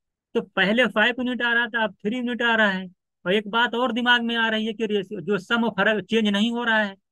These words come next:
और sum आप जानते हैं multiple given concept में कि रेशियो में दे रखा है, तो sum जो होगा उन दोनों के रेशियो के sum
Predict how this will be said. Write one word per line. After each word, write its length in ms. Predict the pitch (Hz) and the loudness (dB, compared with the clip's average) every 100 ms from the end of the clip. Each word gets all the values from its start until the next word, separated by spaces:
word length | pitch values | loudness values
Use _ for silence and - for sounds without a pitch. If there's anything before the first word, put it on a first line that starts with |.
| _ _ _ _ _ _ | _ _ _ _ _ _
और 100 | 185 | -4
sum 300 | 180 - 240 | -4 -2 -4
आप 200 | 233 233 | 0 -2
जानते 360 | 175 208 214 214 | 0 0 0 -2
हैं 80 | 240 | -2
multiple 380 | 226 214 226 226 | -2 -4 -4 -4
given 240 | 214 226 | -2 -4
concept 440 | 214 214 180 220 220 | -2 -2 -2 -4 -4
में 180 | 220 208 | -4 0
कि 100 | 208 | 2
रेशियो 480 | 196 185 233 220 214 | 2 0 -2 0 0
में 160 | 214 | 0
दे 160 | 190 233 | 0 0
रखा 280 | 240 233 247 | 0 -2 -4
है, 60 | |
तो 120 | 247 226 | -4 -6
sum 280 | - 254 233 | -4 -2 0
जो 160 | 220 | 0
होगा 320 | 202 214 226 247 147 | 0 0 2 2 2
उन 200 | 202 220 | -2 0
दोनों 340 | 190 202 220 233 | 0 -2 -2 -4
के 360 | - 226 247 240 208 _ - | -2 0 0 0 -6 _ -6
रेशियो 420 | 160 180 180 233 | 0 0 0 -4
के 200 | 233 240 | -2 -2
sum 340 | 220 - 214 | -2 -2 -2